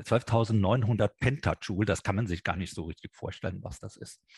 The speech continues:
Oder dreitausendfünfhundertachtzig Terawattstunden. Auch das klingt enorm.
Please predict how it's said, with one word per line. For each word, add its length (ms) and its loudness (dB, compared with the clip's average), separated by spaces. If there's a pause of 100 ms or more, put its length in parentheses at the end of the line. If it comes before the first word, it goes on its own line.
(340)
Oder 340 4
dreitausendfünfhundertachtzig 1900 -2
Terawattstunden. 960 -4 (1300)
Auch 120 2
das 240 4
klingt 300 4
enorm. 640 6